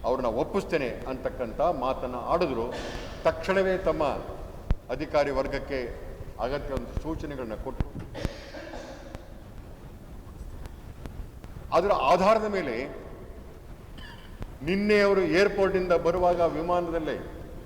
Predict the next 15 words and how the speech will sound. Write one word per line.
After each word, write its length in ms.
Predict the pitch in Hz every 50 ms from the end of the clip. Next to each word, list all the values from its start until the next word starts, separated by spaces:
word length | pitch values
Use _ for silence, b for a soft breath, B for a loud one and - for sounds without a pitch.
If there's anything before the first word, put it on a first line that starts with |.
| - -
ಬಂದರು, 260 | 143 165 165 170 151
ಇಳಿದಿರಲ್ಲ, 420 | 143 143 156 165 180 165 135 123
ಅವ್ರು 200 | 120 120 117 -
ಕರ್ಕೊಂಬರ್ಬೇಕಾರೆ 680 | 135 135 156 143 180 165 160 170 160 165 160 143 123 98 90 - - - - - - - - - - - - - - - - - - -
ಈ 160 | 120 117 110
ಎಲ್ಲ 340 | 117 131 160 185 196 196 202
ವಿಷಯವನ್ನ 680 | 190 160 156 151 - - 165 170 165 160 156 151 160
ಮುಖ್ಯಮಂತ್ರಿಗಳ 840 | 156 147 139 139 139 143 - 170 160 156 147 143 147 143 135 139 135
ಗಮನಕ್ಕೆ 520 | 131 131 127 127 139 156 151 156 - - 143
ತೆಗೆದುಕೊಂಡು 540 | - - 135 131 139 135 - - 135 135 131
ಬಂದರು. 240 | 131 131 123 123
ಅವರ 140 | 127 120 120
ಒಪ್ಪಿಗೆಯನ್ನು 500 | 120 123 131 143 - - 147 147 135 120
ಕೂಡ 120 | - 127 123
ಪಡ್ಕೊಂಡ್ರು. 680 | 113 - - 107 113 107 - 104 - - - -